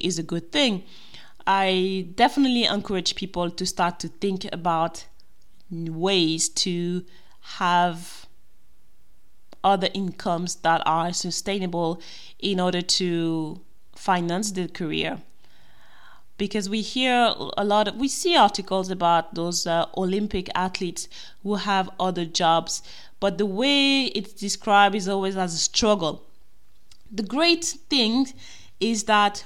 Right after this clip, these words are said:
we live in a digital world. We've seen that now, nowadays, you, you don't need to, to travel to have a meeting. You don't need to, to do, um, anything. There's this, this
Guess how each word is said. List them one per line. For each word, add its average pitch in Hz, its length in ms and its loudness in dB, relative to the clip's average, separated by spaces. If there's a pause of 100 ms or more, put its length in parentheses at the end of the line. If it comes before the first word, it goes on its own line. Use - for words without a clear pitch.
(120)
we 262 240 4
live 285 340 4
in 220 220 0
a 185 340 0 (160)
digital 208 500 0
world. 165 520 -2 (160)
We've 240 180 0
seen 269 360 2
that 214 280 2
now, 208 360 2 (520)
nowadays, 208 840 4
you, 208 140 -2
you 208 220 -2
don't 240 260 4
need 226 260 2 (140)
to, 208 340 0 (380)
to 226 100 -4
travel 196 580 4
to 190 180 0
have 185 220 -4
a 185 40 0
meeting. 185 480 0
You 196 80 -2
don't 269 180 4
need 247 220 4
to, 208 320 0
to 196 140 -4
do, 196 380 2
um, 170 340 2
anything. 175 420 -2
There's 180 220 0
this, 190 220 -4
this 180 200 -4